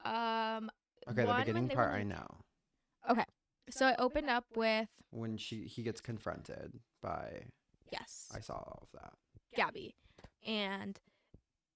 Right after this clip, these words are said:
Speaker 1: Gabby had every single right in the world to be upset, and I hope everybody knows that. And then basically they both, like, met his family, and I get that that was very boring, like, the first part, and it's like, you're not realizing you're the problem, Zach, and that's very frustrating. And, like,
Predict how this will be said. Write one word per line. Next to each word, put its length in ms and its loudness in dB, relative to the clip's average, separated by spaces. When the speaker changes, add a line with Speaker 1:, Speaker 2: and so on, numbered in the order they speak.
Speaker 1:
Gabby 380 4
had 300 -4
every 160 -4
single 220 -2
right 120 0
in 80 -2
the 60 0
world 240 -4
to 60 -18
be 80 -4
upset, 360 -2
and 100 -6
I 60 -8
hope 220 -10
everybody 560 -2
knows 140 -8
that. 280 -2
And 180 0
then 340 4
basically 420 -2
they 100 -2
both, 220 -6
like, 160 -6
met 120 -4
his 140 -6
family, 300 2
and 100 0
I 120 4
get 180 -6
that 180 -4
that 100 0
was 100 -6
very 200 -4
boring, 280 -2
like, 160 -6
the 60 -12
first 220 -8
part, 140 -4
and 100 -4
it's 120 -10
like, 320 -4
you're 200 10
not 360 6
realizing 480 2
you're 120 2
the 80 -6
problem, 360 0
Zach, 260 0
and 120 -2
that's 220 -2
very 380 0
frustrating. 600 -2
And, 160 -2
like, 260 -4